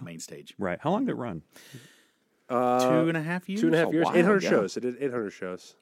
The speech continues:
Speaker 2: Okay.
Speaker 3: Which is nice.
Speaker 2: Yeah.
Speaker 3: A little of eight hundred shows, almost nine hundred.
Speaker 2: Yeah. Yeah, yeah.
Speaker 3: Um,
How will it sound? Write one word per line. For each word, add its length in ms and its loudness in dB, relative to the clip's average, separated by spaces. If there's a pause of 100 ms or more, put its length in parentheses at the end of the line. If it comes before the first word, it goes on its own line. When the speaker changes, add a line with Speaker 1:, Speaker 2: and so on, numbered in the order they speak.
(100)
Speaker 2:
Okay. 380 4 (300)
Speaker 3:
Which 140 -14
is 180 -14
nice. 300 -4
Speaker 2:
Yeah. 160 -4
Speaker 3:
A 60 -8 (100)
little 160 -4
of 100 -2
eight 60 -4
hundred 200 -6
shows, 160 -8
almost 200 -10
nine 140 -10
hundred. 240 -14 (340)
Speaker 2:
Yeah. 220 0 (180)
Yeah, 80 0
yeah. 200 4
Speaker 3:
Um, 180 -4